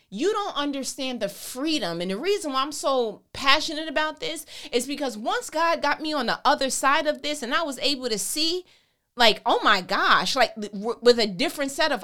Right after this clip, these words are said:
eyes, it angers me. Because people are literally spending their lives and, and it is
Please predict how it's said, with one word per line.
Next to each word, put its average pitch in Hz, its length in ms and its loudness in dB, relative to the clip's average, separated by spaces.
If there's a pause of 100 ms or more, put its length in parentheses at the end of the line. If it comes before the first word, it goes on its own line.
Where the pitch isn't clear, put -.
eyes, 330 540 4
it 294 300 0
angers 294 500 0
me. 151 300 -10 (1400)
Because 330 400 0
people 320 640 -2
are 285 160 2
literally 262 760 -2
spending 311 800 -4
their 254 160 -2
lives 214 960 -4 (1040)
and, 277 240 4 (100)
and 277 300 2 (100)
it 294 280 0
is 269 600 -2